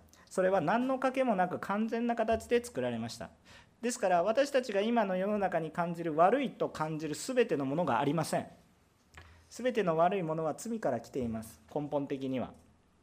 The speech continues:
根本的にはですよ。えー、表面的には違う部分もあります。もっと深いところもあります。今、呼ぶ記を通して学んでいる方は、直接的な罪が苦しむの原因じゃないことも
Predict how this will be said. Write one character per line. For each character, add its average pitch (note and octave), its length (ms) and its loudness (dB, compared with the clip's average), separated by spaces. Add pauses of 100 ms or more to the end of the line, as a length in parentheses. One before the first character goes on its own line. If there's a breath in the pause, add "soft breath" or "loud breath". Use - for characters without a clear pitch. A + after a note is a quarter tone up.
(560)
根 B2 100 -6
本 A#2+ 140 -6
的 A#2+ 180 -8
に B2 120 -4
は G#2 80 -6
で F2+ 80 -6
す F#2 120 -14
よ。 F#2 200 -10 (380)
え F#2+ 580 -10
ー、 - 120 -6
表 F#3 80 -2
面 G#3 140 -4
的 G3+ 160 -2
に A3 60 -2
は F#3 100 0
違 B2 360 -4
う A#2+ 40 -6
部 B2+ 140 -4
分 A2 200 -4
も G2+ 120 -8
あ G2+ 60 -8
り G2 80 -8
ま G2+ 100 -8
す。 A#2 100 -14
も B2 80 -8
っ B2 60 -12
と A2 80 -14
深 A#2+ 260 -4
い G2+ 80 -6
と - 80 -10
こ F#2+ 120 -12
ろ F#2 120 -14
も F#2 80 -16
あ F2+ 80 -12
り F2+ 80 -14
ま F#2 140 -16
す。 - 180 -20
今、 A2+ 220 -6
呼 A2 180 -4
ぶ C#3+ 160 -6
記 A2 140 -8
を F#2+ 80 -6
通 G2+ 160 -8
し - 40 -14
て G#2 100 -10
学 G2+ 220 -8
ん G2+ 60 -12
で F#2+ 80 -8
い F#2+ 40 -8
る F#2+ 80 -10
方 G2+ 200 -14
は、 G2 60 -10 (120)
直 - 120 -18
接 E3+ 160 -10
的 E3 260 -12
な E3 120 -4
罪 D#3+ 280 -8
が B2 140 -4 (260)
苦 C3 180 -10
し B2+ 140 -10
む A#2 160 -6 (140)
の D#3+ 200 -6
原 B2+ 140 -2
因 B2 220 -2
じ C#3+ 80 -2
ゃ - 20 -2
な A3+ 160 -2
い - 60 -4
こ - 100 -6
と A#3+ 100 -2
も D#3 160 -4